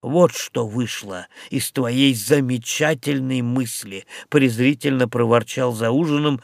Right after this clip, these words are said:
старый Нед, с треском разгрыз сухарь и бросил обломки в свой котелок с чаем. «Да, ты не так умен, как о себе думаешь, Билл», заявил Кок с видом первооткрывателя.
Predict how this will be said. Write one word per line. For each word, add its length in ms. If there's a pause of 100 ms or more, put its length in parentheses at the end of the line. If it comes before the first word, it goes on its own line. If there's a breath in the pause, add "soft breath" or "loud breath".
(140 loud breath)
старый 480
Нед, 380 (200 loud breath)
с 140
треском 520
разгрыз 460
сухарь 520 (200 loud breath)
и 160
бросил 600
обломки 800 (160 soft breath)
в 120
свой 300
котелок 680 (220)
с 120
чаем. 520 (1120)
«Да, 640
ты 200
не 180
так 340
умен, 380
как 280
о 80
себе 360
думаешь, 600
Билл», 380 (280 loud breath)
заявил 640
Кок 400 (180)
с 160
видом 440 (220)
первооткрывателя. 1300